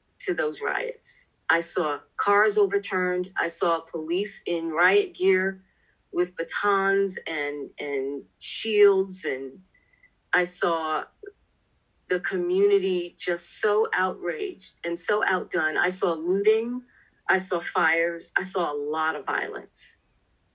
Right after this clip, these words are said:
And I was probably ten going on eleven.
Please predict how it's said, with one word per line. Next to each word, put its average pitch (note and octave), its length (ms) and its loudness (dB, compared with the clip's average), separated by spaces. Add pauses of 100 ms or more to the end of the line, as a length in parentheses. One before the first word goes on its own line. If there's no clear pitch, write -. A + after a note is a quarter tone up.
(140)
And F3 160 2
I F3+ 260 4
was D3+ 500 -4 (100)
probably E3 480 -4
ten D#3 320 -6
going C#3+ 240 -2
on C3+ 180 -2
eleven. - 380 -6